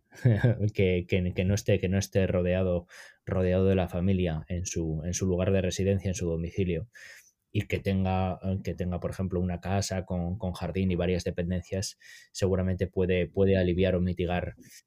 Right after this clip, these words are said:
esos, esos síntomas, ¿no? Ah, los síntomas de la, de la distracción, de la interferencia y de la intromisión de, de, de factores externos en la rutina.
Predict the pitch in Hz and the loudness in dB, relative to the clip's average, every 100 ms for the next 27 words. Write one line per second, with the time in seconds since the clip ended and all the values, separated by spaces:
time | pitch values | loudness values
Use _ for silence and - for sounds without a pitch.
0 | _ _ 101 - 101 - - - - 104 | _ _ -2 0 0 0 -4 -4 -2 -2
1 | - 101 90 82 78 - 87 92 - _ | 0 0 0 -2 -6 -6 -6 -6 -10 _
2 | - _ _ - 85 82 80 80 - 95 | -20 _ _ -8 -4 -4 -6 -8 -2 -2
3 | - 101 98 98 95 - 90 87 95 98 | 2 2 4 2 2 0 0 -2 -2 0
4 | 92 90 92 - 85 - 104 98 92 87 | 2 2 0 -4 -4 0 2 4 2 0
5 | 85 92 95 95 95 92 92 87 87 87 | -2 -2 -2 0 0 2 0 0 0 -2
6 | - 98 95 95 92 92 92 92 90 90 | 0 2 2 4 2 0 0 0 0 -2
7 | 95 92 90 90 - 87 - 90 92 87 | -4 -2 -2 -2 -4 -6 -4 -2 -4 -4
8 | 98 98 90 90 90 87 95 101 123 | -2 0 0 -2 -2 -2 0 0 0